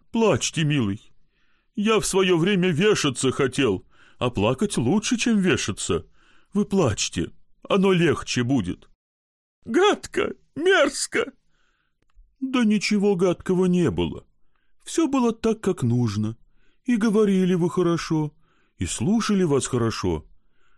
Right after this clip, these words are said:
Мнительность, батенька. Помню, вышел я в первый раз на защиту. Штанишки рыжие, фрачишка музыкант одолжил. Сижу я,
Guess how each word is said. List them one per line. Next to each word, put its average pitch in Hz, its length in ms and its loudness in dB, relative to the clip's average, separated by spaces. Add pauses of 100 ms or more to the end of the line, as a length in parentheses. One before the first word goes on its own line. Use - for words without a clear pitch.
(140)
Мнительность, 101 800 0
батенька. 85 580 -4 (960)
Помню, 151 380 2
вышел 127 400 0
я 156 220 0
в - 80 -4
первый 110 360 0
раз 120 240 -2
на 104 140 -2
защиту. 107 580 -4 (540)
Штанишки 190 680 -2
рыжие, 123 580 0 (320)
фрачишка 202 640 0
музыкант 175 520 0
одолжил. 117 600 0 (800)
Сижу 196 460 0
я, 110 200 0